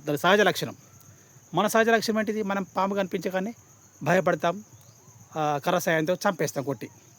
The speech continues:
అట్లా మనము అనేక రకాల ప్రమాదాలు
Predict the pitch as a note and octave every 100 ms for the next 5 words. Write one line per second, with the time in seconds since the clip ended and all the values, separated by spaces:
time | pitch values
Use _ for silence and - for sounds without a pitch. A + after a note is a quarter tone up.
0 | - - - _ - - C#3+ C3 D#3+ D#3
1 | E3 C#3 B2 - - - - _ - -
2 | _ _ - D3+ E3+ D#3+ C#3+ C3 B2 -
3 | B2+ D3 C#3+ A#2